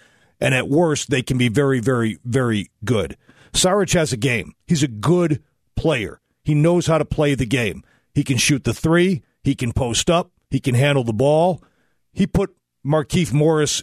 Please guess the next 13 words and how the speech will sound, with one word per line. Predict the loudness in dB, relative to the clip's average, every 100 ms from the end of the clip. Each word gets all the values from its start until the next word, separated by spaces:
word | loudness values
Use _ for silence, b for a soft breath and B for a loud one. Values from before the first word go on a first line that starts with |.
| -4
in | -2
the | -2
torture | -2 0 0 0 -4
chamber | -2 -2 -2 -6 -10 b b b
down | -4 -2
in | -2
the | 0
post | 0 0 0
last | 0 0 0
night | 0 -2
and | -2
embarrassed | -2 0 -2 -2 -2 -2
him, | -4